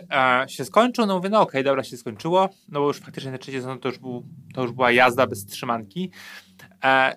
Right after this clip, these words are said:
no i bodajże w tamtym roku, e, Netflix zapowiedział, e, nową produkcję, właśnie wspomniany tysiąc osiemset dziewięćdziesiąty dziewiąty. Mm, no taki miks, mm, przynajmniej się wydawało, Dark, Titanica,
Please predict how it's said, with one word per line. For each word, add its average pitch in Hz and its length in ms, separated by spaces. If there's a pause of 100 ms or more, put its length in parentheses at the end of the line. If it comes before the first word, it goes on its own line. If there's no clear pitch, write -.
no 156 180
i 196 220
bodajże 151 420
w - 60
tamtym 160 300
roku, 143 680
e, 113 220
Netflix 123 460
zapowiedział, 113 840
e, 113 160
nową 117 320
produkcję, 151 480
właśnie 117 320
wspomniany 110 540
tysiąc 117 420
osiemset 120 460
dziewięćdziesiąty 113 560
dziewiąty. 135 640 (560)
Mm, 113 320 (360)
no 135 80
taki 139 280
miks, 160 540 (340)
mm, 123 220
przynajmniej 131 320
się 131 140
wydawało, 135 480
Dark, 143 500 (220)
Titanica, 147 840